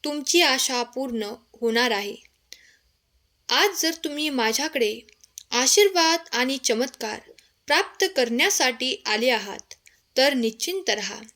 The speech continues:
कारण माझे आशीर्वाद तुमचे कल्याण करणारे आहेत. जर तुम्ही एखादी इच्छा ठेवत असाल, तर त्यामागे कार्य करणे सुरू ठेवा.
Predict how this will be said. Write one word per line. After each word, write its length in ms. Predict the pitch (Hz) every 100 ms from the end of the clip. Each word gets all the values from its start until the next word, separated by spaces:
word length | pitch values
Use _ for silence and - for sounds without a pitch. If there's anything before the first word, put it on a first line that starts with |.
| _ - _ _
कारण 280 | 233 240 262
माझे 380 | 254 233 240 269
आशीर्वाद 680 | 240 214 - 330 233 208 220 - - _ - _
तुमचे 380 | 302 302 277 453
कल्याण 520 | 466 330 262 247 254
करणारे 580 | 254 226 214 214 247 247
आहेत. 280 | 190 190 - _ _ - _ - - 240
जर 260 | 220 294 381 381
तुम्ही 320 | 302 285 302
एखादी 500 | 277 247 233 233 208
इच्छा 440 | 240 254 240 208 220 - _ _ _
ठेवत 400 | - 269 294 330 -
असाल, 440 | 262 240 208 220 - _ _ _ _
तर 80 | 240
त्यामागे 760 | 233 269 339 415 330 247 277 294
कार्य 500 | _ 226 226 220 214
करणे 420 | 262 277 214 208 _ _ _ _
सुरू 280 | - 294
ठेवा. 320 | 339 226 202